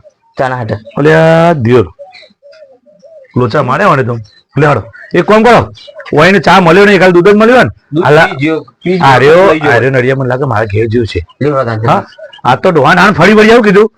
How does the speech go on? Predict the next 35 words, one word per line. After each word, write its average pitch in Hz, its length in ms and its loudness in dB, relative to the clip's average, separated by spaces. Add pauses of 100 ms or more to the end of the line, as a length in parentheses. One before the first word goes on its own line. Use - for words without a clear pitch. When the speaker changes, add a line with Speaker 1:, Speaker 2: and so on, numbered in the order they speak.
(140)
Speaker 1:
હોય. 135 160 -4
Speaker 2:
આજે 196 200 2
ને 247 80 2
ચા 233 160 2
બોલવા 214 240 4
દઈએ. 214 340 2 (600)
શું 220 160 0
કીધું? 226 260 2 (420)
આજે 175 240 2
ચા 220 140 2
બોલવા 196 260 4
હોય 269 180 4
ને? 233 120 0 (280)
Speaker 1:
હું 143 140 -2
લઈ 151 120 -2
જ 156 40 -10
દઈ 175 160 -2
આજ 147 180 -4
તો. 139 80 -4
Speaker 2:
હા? 220 200 2 (880)
આજે 185 220 0
ચા 226 160 0
બોલવા 180 280 2
દઈએ 185 220 2
ને. 117 100 -4 (200)
લે 135 80 0
હાડો. 123 160 0 (1500)
લે 107 100 -2
હાડો. 95 140 -8 (340)
એ 147 80 -2
નરા, 127 260 0 (200)
એક 127 80 -4
કામ 117 200 -4
કરો. 120 140 -2 (840)
ડોહો 127 520 0